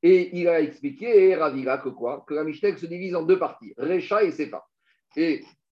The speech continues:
même entre la Recha et la Sefa, il y a des différences de classification, à savoir,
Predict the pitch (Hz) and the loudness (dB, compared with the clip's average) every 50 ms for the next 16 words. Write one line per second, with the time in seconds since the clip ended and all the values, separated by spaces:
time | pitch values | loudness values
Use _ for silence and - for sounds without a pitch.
0 | _ _ _ - 185 196 220 233 240 220 208 196 - 220 196 196 180 - 185 175 | _ _ _ -8 -4 -2 0 0 2 0 0 -2 -2 0 0 0 0 0 0 0
1 | 165 160 175 156 202 226 214 214 185 175 185 170 160 196 185 - 196 196 196 226 | 0 0 -2 -4 -4 -2 -2 -2 -2 -2 -6 -8 -10 -12 -2 0 0 2 2 0
2 | 214 170 175 160 - 196 190 - - 175 165 156 - 151 131 - - - - _ | -2 -2 -4 -4 -2 -4 -4 -4 -6 -10 -12 -6 -6 -6 -6 -6 -8 -16 -20 _
3 | - - 247 - 175 147 - - - - _ | -4 -4 0 2 0 0 0 -6 -12 -12 _